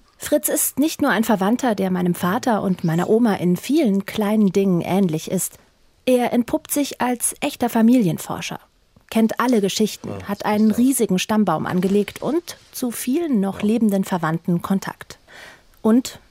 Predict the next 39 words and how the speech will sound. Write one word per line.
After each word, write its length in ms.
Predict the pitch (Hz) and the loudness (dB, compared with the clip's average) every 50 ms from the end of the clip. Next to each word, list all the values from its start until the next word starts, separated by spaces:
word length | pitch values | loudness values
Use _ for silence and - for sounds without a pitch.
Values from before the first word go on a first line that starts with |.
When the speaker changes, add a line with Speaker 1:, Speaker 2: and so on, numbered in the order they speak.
| _ _ | _ _
Speaker 1:
obwohl 460 | - 175 - - 196 190 208 262 339 | -6 -6 -4 -4 -4 -2 -2 -2 -2
Fritz 400 | 339 - - - 254 - - - | -4 -4 -4 -4 -4 -4 -2 0
nur 140 | - 226 220 202 | 0 0 2 0
bis 180 | 214 - - | -2 -4 -4
zu 100 | - - | -2 -2
einem 180 | - 175 185 - | 0 0 0 0
Alter 300 | - 214 269 - 254 202 | 0 -2 0 0 -2 -2
von 220 | - 202 185 185 - | 0 0 0 0 0
zwei 300 | - - - 202 202 220 | -4 -4 -2 0 0 0
Jahren 420 | 196 196 208 233 240 - 185 180 | 2 2 2 0 0 0 0 0
im 100 | - 180 | 0 0
Böhmerwald 560 | 165 196 202 196 202 190 175 185 185 185 - - | 2 2 2 2 2 0 0 0 -2 -2 -2 -2
gelebt 360 | 208 180 208 240 - - - | 0 0 0 0 -2 -2 -4
hat, 200 | 240 240 - - - - - - _ _ _ _ _ | -4 -4 -4 -8 -14 -20 -20 -20 _ _ _ _ _
kennt 200 | - - 294 311 | -2 0 2 2
er 80 | 349 320 | 2 2
die 200 | 254 269 247 220 | 2 2 2 4
Gegend 400 | 247 262 294 302 285 277 - - - - | 2 2 4 4 2 2 0 -2 -2 0
in- 200 | 277 294 277 - | 0 0 0 0
und 320 | - 233 240 226 - - | 0 0 0 0 0 -2
auswendig, 720 | 202 196 175 - - 165 147 123 - - - - - - - _ _ _ | -2 -2 -2 -2 -4 -4 -4 -4 -6 -10 -12 -14 -18 -20 -20 _ _ _
hat 160 | - - 196 - | -12 -8 -6 -2
sogar 240 | 214 202 220 - | 0 2 2 4
ein 140 | 220 214 202 | 4 2 2
Buch 320 | 180 226 254 247 180 - - | 4 2 2 2 0 -2 -6
über 200 | 127 - 117 - | -8 -8 -6 -6
das 260 | - - - - - | -6 -8 -8 -8 -4
böhmische 460 | - 196 175 175 170 - - 190 165 | -2 0 0 0 -2 -2 -4 -2 0
Heimatdorf 640 | 180 202 202 185 151 - - - 131 139 165 - - | 2 4 4 4 2 0 -2 -4 -4 -4 -4 -6 -4
unserer 320 | 175 175 165 170 160 165 - | -4 -2 -2 0 -2 -2 0
Familie 480 | - 175 180 190 208 196 175 170 165 | 2 4 4 4 4 4 2 0 -2
veröffentlicht. 760 | - - 175 - 170 - - 170 - - 170 160 - - - - - - - - - - - - - - | -4 -4 -4 -4 -2 -2 -2 -2 0 0 -2 -2 -4 -8 -16 -20 -20 -20 -20 -20 -20 -20 -20 -16 -4 0
Gemeinsam 500 | 233 233 240 247 302 302 311 302 302 - | 2 2 4 4 2 2 2 2 0 0
fahren 320 | - 254 240 247 254 233 | -2 -2 0 0 2 2
wir 100 | 220 208 185 | 2 2 2
am 60 | 196 | 2
nächsten 300 | 190 202 196 - - 190 | 2 2 0 -2 -2 -2
Tag 200 | 180 175 170 - | -2 -4 -4 -4
dorthin, 340 | 175 170 165 - - 160 | -4 -6 -4 -4 -6 -6